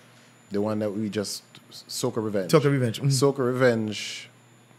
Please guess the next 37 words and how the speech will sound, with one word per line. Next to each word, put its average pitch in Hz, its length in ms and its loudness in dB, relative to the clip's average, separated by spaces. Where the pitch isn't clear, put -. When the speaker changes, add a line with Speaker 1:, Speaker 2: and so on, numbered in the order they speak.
Speaker 1:
they 113 140 -2
had, 117 400 0
you 110 120 0
know, 101 320 -2
motorcade 110 800 0
and 90 320 -6
you 123 120 0
know, 107 340 -2
drinking 110 420 -2
competitions 110 1160 -2
and 95 120 -10
all 120 160 -10
kind 120 200 0
of 107 120 0
rare, 120 180 4
rare 110 220 2
weeks 123 680 -2
Speaker 2:
Weeks 135 200 6
Speaker 1:
in 117 100 6
Speaker 2:
before 117 220 2
Speaker 1:
advance 104 440 -2
Speaker 2:
to 139 100 0
support, 135 380 0
Speaker 1:
for 123 100 0
Speaker 2:
to 131 60 0
Speaker 1:
free 127 180 0
Speaker 2:
promote 135 200 2
it. 131 40 -6
Speaker 1:
tickets 110 340 -2
to 123 120 -2
Speaker 2:
Yeah. 127 60 -2
Speaker 1:
promote 110 380 -2
it. 90 120 -6
And, 110 140 -2
uh, 113 200 -2
you 127 60 2
know, 117 200 0